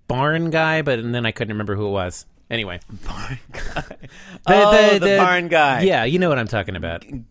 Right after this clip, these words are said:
Speaker 2: Ga-, Gautier goggles.
Speaker 1: The Ga-, the, the Gautier problem.
Speaker 2: The Gautier problem. It's one of the most bullshit
Speaker 1: Gautier?
Speaker 2: problems.
Speaker 1: I think it's Gettier.
Speaker 2: Gautier?
Speaker 1: Gettier.
Speaker 2: Gautier?
Speaker 1: The Gettier problem.
Speaker 2: Jean-Luc Gautier?
Speaker 1: No, he pronounces it Gettier. I remember from an episode of Very Bad Wizards.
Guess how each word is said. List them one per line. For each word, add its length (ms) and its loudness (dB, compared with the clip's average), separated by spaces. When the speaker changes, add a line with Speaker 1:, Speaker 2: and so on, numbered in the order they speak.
Speaker 2:
Ga-, 300 -4
Gautier 440 0
goggles. 440 -6
Speaker 1:
The 120 4
Ga-, 320 0
the, 160 0
the 320 -4
Gautier 500 0
problem. 600 -4
Speaker 2:
The 80 -14
Gautier 640 0
problem. 520 -4
It's 120 -18
one 140 -4
of 80 -4
the 80 0
most 360 -4
bullshit 220 0
Speaker 1:
Gautier? 240 0
Speaker 2:
problems. 640 -6
Speaker 1:
I 20 -20
think 120 -2
it's 120 -6
Gettier. 240 -2
Speaker 2:
Gautier? 600 -2
Speaker 1:
Gettier. 260 0
Speaker 2:
Gautier? 540 2
Speaker 1:
The 60 -2
Gettier 420 2
problem. 340 2
Speaker 2:
Jean-Luc 260 -4
Gautier? 640 0
Speaker 1:
No, 220 2
he 140 2
pronounces 460 0
it 100 -2
Gettier. 400 2
I 100 2
remember 320 0
from 240 -2
an 80 0
episode 340 -2
of 60 -4
Very 180 0
Bad 200 -4
Wizards. 520 -6